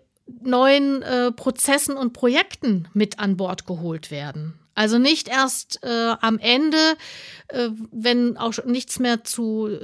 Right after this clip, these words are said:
zu machen ist am Markt, sondern von Anfang an frühzeitig verknüpfen mit anderen Abteilungen und sich vernetzen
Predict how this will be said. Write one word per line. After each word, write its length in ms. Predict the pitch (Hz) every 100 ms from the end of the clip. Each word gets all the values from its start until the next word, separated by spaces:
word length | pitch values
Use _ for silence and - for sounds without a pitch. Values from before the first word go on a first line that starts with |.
| 208
zu 180 | - 208
machen 360 | 247 302 294
ist 220 | 269 262
am 160 | 247 233
Markt, 360 | 233 233 226 240
sondern 240 | 220 220
von 200 | 233 220
Anfang 580 | 196 247 302 - 269 226
an 240 | 233 240
frühzeitig 1120 | 226 - 269 285 - 240 240 233 233 240 -
verknüpfen 840 | - 226 - 254 262 - 262 247 240 - - -
mit 220 | 226 -
anderen 460 | 226 233 226 220 220
Abteilungen 1120 | 208 - - 226 226 233 240 233 233 233 233 - - - - _
und 720 | - 226 220 220 220 - - _ -
sich 320 | 208 233 -
vernetzen 880 | 220 214 240 294 - 302 277 277